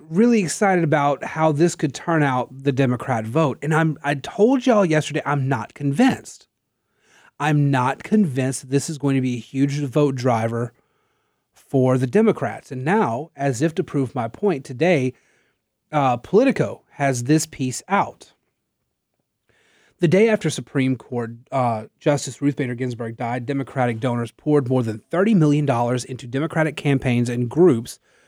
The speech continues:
through Act Blue, shattering its own one-day fundraising records. In the twenty-three hours after Politico reported a draft Supreme Court opinion that would overturn Roe versus Wade,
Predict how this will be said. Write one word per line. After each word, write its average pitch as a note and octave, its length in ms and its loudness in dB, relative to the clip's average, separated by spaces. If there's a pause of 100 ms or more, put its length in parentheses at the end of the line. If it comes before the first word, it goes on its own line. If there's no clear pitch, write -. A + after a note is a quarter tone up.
(140)
through D#3 320 4
Act C#3 360 -4
Blue, A2+ 320 -6
shattering B2+ 500 0
its A2+ 240 -4
own C3+ 380 2
one-day B2 480 2
fundraising A2 560 -8
records. - 580 -4 (1200)
In E3 140 4
the D#3 80 4
twenty-three F#3+ 480 4
hours B2+ 420 0
after D3 340 0
Politico B2 540 -2
reported B2+ 500 0
a A#2+ 120 0
draft B2+ 440 0
Supreme D3 520 -4
Court D3+ 200 0
opinion C3 380 -2
that A#2+ 100 -2
would A2+ 120 -8
overturn C3 640 0
Roe A#2 220 -2
versus A#2 400 -8
Wade, A#2+ 420 2